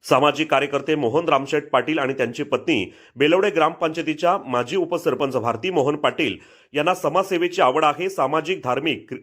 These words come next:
आणि क्रीडा या क्षेत्रात त्यांचे चांगले योगदान राहिले आहे. आता नागरिकांची होणारी गैरसोय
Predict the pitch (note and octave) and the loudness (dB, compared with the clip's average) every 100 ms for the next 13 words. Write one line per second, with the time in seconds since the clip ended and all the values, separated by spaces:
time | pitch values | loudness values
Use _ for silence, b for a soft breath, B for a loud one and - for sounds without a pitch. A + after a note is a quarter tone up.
0 | - C3 D#3+ C3 D3 C3+ F#2 B B D3+ | -6 -6 -4 -2 2 2 0 B B -4
1 | D3+ D#3 D#3 G3 F3 D#3 F#3 D3+ D3 E3 | -2 -4 -2 -2 -2 -2 -4 -2 -2 -2
2 | F#3+ D3 F3+ E3 D#3 D#3+ D#3 D3+ G3+ G3+ | -2 0 0 0 0 0 0 -2 -4 -6
3 | B B2+ F3+ D#3 C3 F#3 F#3 F#3 G#3 F#3 | B -2 0 0 0 -2 -2 -4 -4 -2
4 | D3+ D#3 E3 C3+ C#3+ C#3+ F#3 | 0 0 0 0 0 -2 -4